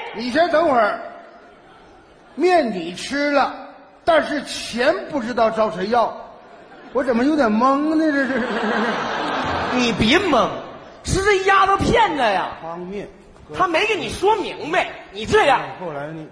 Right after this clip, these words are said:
Speaker 2: 你别算了，
Speaker 1: 啊？
Speaker 2: 我再板板正正给你演一遍，好不好？你坐这稳稳当当看，我从进门再给你演一遍，你就明白了。来，你坐这儿。
Speaker 1: 哎呀，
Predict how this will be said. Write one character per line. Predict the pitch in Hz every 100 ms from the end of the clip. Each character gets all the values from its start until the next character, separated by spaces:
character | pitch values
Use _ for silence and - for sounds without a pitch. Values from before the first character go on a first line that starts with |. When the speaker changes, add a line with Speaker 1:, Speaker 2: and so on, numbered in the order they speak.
| -
Speaker 2:
你 | 220
别 | 185 247
算 | 392 392
了， | 208
Speaker 1:
啊？ | - - 165 185
Speaker 2:
我 | 185 190
再 | 311
板 | 208 277
板 | 254 190
正 | 254
正 | 247
给 | 254
你 | 262 254
演 | 202 - 143
一 |
遍， | 190 - - - - - - - - - - - - - -
好 | 262
不 |
好？ | 359 285 254 - - - - - -
你 | -
坐 | 403
这 | 370
稳 | 269 370
稳 | 262
当 | 302
当 | - -
看， | 392 330 - - -
我 | 214
从 | 262 349
进 | 427
门 | 254 294
再 | 349
给 |
你 | 370 311
演 | -
一 | 156
遍， | 226 202 - - - -
你 | 254
就 | 339
明 | 269 185
白 | 220
了。 | 220 190
来， | 202 226 185
你 |
坐 | 196 202
这 |
儿。 | 143
Speaker 1:
哎 |
呀， | 147 196 233 185